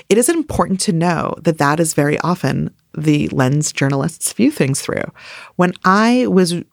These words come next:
writing about Gwyneth Paltrow, it became clear to me that "Why does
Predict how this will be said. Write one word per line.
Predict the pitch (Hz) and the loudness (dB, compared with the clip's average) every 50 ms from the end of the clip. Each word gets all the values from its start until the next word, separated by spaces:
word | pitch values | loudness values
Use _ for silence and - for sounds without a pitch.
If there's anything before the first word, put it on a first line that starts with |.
| _ - | _ -10
writing | 90 - 156 156 185 185 185 185 | -8 -4 -2 0 0 0 2 2
about | 180 170 156 156 | 2 2 2 2
Gwyneth | - 175 160 156 - | 2 0 0 0 0
Paltrow, | - 208 226 240 - - - 135 123 - - 143 143 - - _ _ _ _ _ _ _ _ _ _ _ _ _ - - - - - - - - _ | 0 0 0 0 -2 -2 -2 -2 -2 -2 -4 -6 -8 -12 -18 _ _ _ _ _ _ _ _ _ _ _ _ _ -14 -14 -14 -18 -20 -20 -20 -6 _
it | - - | -2 0
became | - 190 185 - - 208 180 175 | 0 -2 -2 0 0 0 0 0
clear | - - - - 226 247 247 | -2 -6 -6 -6 -4 -2 -2
to | 233 220 | -2 -2
me | 160 143 135 127 127 - - - | -2 -2 -4 -6 -6 -8 -8 -4
that | 160 175 170 - - - _ _ _ - - - - _ _ _ _ | -2 -2 -2 -2 -6 -14 _ _ _ -20 -20 -20 -20 _ _ _ _
"Why | 165 165 180 196 220 | -2 0 2 2 2
does | 262 277 | 0 -2